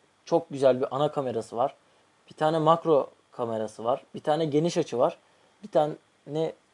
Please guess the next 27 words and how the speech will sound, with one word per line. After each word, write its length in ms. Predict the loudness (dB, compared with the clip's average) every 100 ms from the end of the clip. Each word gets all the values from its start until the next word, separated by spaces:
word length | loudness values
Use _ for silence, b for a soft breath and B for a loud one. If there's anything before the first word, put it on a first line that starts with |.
| _
pro 260 | 2 2
kamerası 480 | 2 -2 -2 -6 -2
vardı 180 | -2 -2
sanırım. 360 | -6 -8 -8 -4
Ya 280 | -2 0 6
bayağı 280 | 8 8 6
bir 40 |
özellikti. 680 | 4 4 0 -4 _ -14 2
Dört 300 | 2 2 -2
bin 120 | -8
mAh. 220 | -6 -6 -8 _ _ _ _ _ 4
Dört 300 | 6 6 2
bin 60 | -8
miliamper 760 | -6 -6 -4 -4 -4 -4 -4
saatlik 520 | -2 2 4 2 -12 -10
bir 240 | -4 -4 -6 b b -4
bataryası 560 | -2 4 4 2 -4 -14
var. 160 | -18 _
Çok 300 | -6 -6 -6
büyük 200 | -14 -12
bir 100 | -10
batarya. 400 | -10 -6 -4 -4
Yani 180 | -6 -6
bu 160 | -6 -8 b b b b
koca 240 | 2 4 4
gününüzü 360 | 2 0 -2
geçirir. 560 | 0 -2 -2 -8 -8